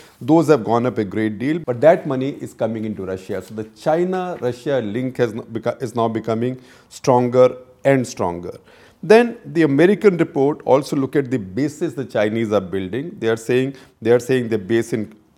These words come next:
Djibouti has come up very well. They are strengthening it. Also, they are working on establishing bases in Cambodia, Equatorial Guinea, U A E,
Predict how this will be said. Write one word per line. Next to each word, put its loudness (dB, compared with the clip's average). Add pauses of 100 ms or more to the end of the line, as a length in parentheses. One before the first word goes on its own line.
Djibouti -2
has 0
come 0
up -2
very 0
well. 0
They -2
are 6
strengthening -2
it. -2 (140)
Also, 2
they 2
are 2
working -2
on -2 (240)
establishing 0
bases -2
in -4
Cambodia, 2 (640)
Equatorial 2
Guinea, 0 (240)
U 6
A 6
E, 2